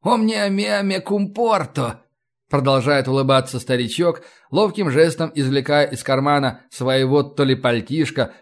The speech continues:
то ли зипуна складной стаканчик наподобие того, что носит с собой дядя Гоша. Латинскую фразу,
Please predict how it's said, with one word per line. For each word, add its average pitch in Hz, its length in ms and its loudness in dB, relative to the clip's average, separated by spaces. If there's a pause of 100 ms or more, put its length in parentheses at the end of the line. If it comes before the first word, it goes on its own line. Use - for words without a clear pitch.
то 147 100 2
ли 139 140 2
зипуна 123 800 -2
складной 165 400 0
стаканчик 151 680 -2
наподобие 135 480 0
того, 131 460 0 (180)
что - 240 -2
носит 135 340 -4
с - 80 -8
собой 131 400 2
дядя 127 320 2
Гоша. 131 480 -2 (680)
Латинскую 165 600 0
фразу, 156 540 0